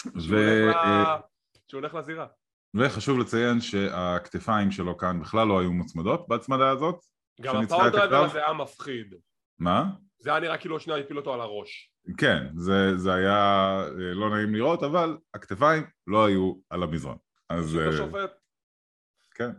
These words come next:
Speaker 2: תאשים את השופט, הבן אדם שלא יודע לספור. אז, אה, צ'ייס אורנס משיג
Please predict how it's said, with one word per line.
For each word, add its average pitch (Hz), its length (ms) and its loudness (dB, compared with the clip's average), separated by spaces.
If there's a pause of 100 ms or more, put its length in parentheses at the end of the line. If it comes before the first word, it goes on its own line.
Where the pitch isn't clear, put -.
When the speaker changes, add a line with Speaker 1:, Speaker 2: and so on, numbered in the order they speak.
(140)
Speaker 2:
תאשים 120 280 -10
את 151 60 -8
השופט, 165 480 -4
הבן 127 440 -2
אדם 135 180 -2
שלא 139 200 -2
יודע 139 180 0
לספור. 123 520 -6
אז, 113 140 -8
אה, 127 280 0
צ'ייס 202 280 0
אורנס 214 320 2
משיג 175 440 -6